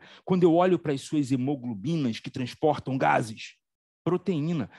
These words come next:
Quando eu olho pro seu hormônio chamado insulina, que regula a sua glicose,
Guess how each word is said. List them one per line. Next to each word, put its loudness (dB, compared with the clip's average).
Quando 4
eu 8
olho 6
pro -2
seu 4
hormônio 2
chamado -2
insulina, -2
que 0
regula 4
a 0
sua -4
glicose, 0